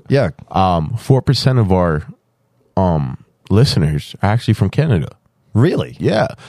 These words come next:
Speaker 2: So to the
Speaker 1: What?
Speaker 2: Canadians out there that, that actually tuned in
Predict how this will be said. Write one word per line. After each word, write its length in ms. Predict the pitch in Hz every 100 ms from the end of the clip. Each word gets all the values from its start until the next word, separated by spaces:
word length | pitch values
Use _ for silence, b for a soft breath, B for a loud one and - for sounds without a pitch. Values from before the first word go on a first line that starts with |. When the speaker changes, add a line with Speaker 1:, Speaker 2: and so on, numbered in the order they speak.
| B
Speaker 2:
So 420 | - 127 123 113
to 120 | 107 127
the 60 |
Speaker 1:
What? 100 | 117
Speaker 2:
Canadians 760 | - 143 156 208 143 92 95 110
out 220 | 87 95
there 200 | 95 95
that, 240 | 101 92 -
that 160 | 92
actually 320 | 107 - 101 87
tuned 320 | - 127 110
in 220 | 113 135